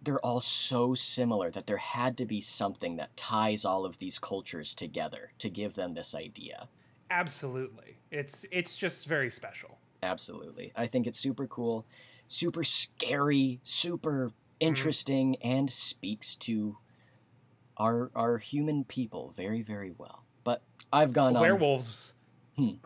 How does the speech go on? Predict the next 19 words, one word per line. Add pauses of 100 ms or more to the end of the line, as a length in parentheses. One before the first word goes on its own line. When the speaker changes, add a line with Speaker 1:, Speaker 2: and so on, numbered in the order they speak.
(200)
Speaker 2:
Werewolves
were
also
in
Resident
Evil
Village,
the
brand
new
Resident
Evil
Speaker 1:
Oh,
Speaker 2:
game,
Speaker 1:
I
Speaker 2:
so.
Speaker 1:
gotta
play
that.